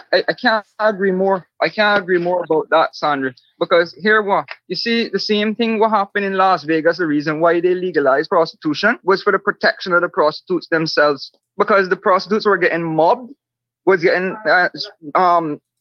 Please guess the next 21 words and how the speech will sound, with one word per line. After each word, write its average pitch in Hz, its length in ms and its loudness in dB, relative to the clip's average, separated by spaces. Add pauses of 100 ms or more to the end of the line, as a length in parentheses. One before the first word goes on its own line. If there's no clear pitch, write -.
(160)
you 196 120 -2
know, 180 160 2
stabbed 196 560 0
and 196 100 0
all 202 180 4
these 226 220 -4
type 240 220 0
of 220 120 -4
things. 226 400 -2 (800)
And, 214 280 2
and, 214 280 0
and 202 160 0
they 202 100 2
cannot 208 360 0
complain 202 520 -2
to 226 100 0
the 190 80 2
police 190 400 -2
about 208 320 0
these 214 200 -6
things. 254 320 -2